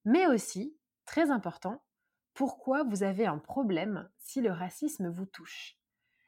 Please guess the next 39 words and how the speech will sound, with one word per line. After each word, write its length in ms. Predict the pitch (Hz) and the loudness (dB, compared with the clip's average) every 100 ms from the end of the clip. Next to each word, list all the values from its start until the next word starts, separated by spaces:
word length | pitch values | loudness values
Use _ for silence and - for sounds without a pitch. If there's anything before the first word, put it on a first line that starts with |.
| _ | _
Ça, 160 | - | 0
c'est 120 | 262 214 | 2 2
le 100 | 175 | 0
petit 260 | - 254 | -2 -8
teasing 560 | - 285 247 247 277 185 | 0 4 6 4 2 -2
pour 160 | - | -2
la 140 | 180 165 | -2 -2
fin 200 | - 269 | -2 0
du 120 | 233 | 0
podcast. 680 | 190 - - 165 - - - - _ _ _ _ _ - | -2 -6 -12 -18 -20 -20 -20 -20 _ _ _ _ _ 0
Alors, 300 | 226 214 269 | 6 6 6
c'est 200 | - 330 | 2 2
parti. 400 | 254 - - - _ _ _ _ _ _ _ _ | 4 2 -6 -18 _ _ _ _ _ _ _ _
Donc, 240 | 196 233 196 | 2 4 4
j'ai 120 | 262 | 6
la 140 | 359 | 4
peau 200 | 381 233 | 4 2
mate 500 | 196 170 - - - 220 | 2 0 -2 -6 -12 -2
et 80 | 220 | 4
les 140 | 196 | 4
cheveux 320 | 202 262 247 285 | 4 2 2 2
bouclés. 500 | 226 226 - - - _ _ _ _ _ | 2 -4 -6 -8 -10 _ _ _ _ _
Les 140 | 202 262 | 4 6
remarques 400 | 294 285 247 - | 6 4 2 0
racistes 420 | 214 - 240 240 | -2 -2 -4 -2
vont 220 | 185 196 | 0 -2
souvent 400 | - 277 254 269 | -2 -2 2 2
bon 200 | 208 196 | 2 -2
train. 280 | 196 - - _ _ _ _ _ - | -6 -12 -16 _ _ _ _ _ 0
Un 160 | 233 | 2
jour, 240 | 202 277 370 | 4 4 4
en 100 | 226 | 4
entreprise, 720 | 254 247 202 254 339 220 - - - _ | 4 2 2 4 4 4 -2 -12 -20 _
je 80 | - | -4
suis 100 | 226 | 2
restée 260 | 214 247 339 | 2 2 0
coincée 320 | 247 226 226 | 0 0 2
dans 80 | 233 | 2
l'ascenseur, 800 | 190 - 156 - 147 262 - | 2 0 -8 0 0 0 -6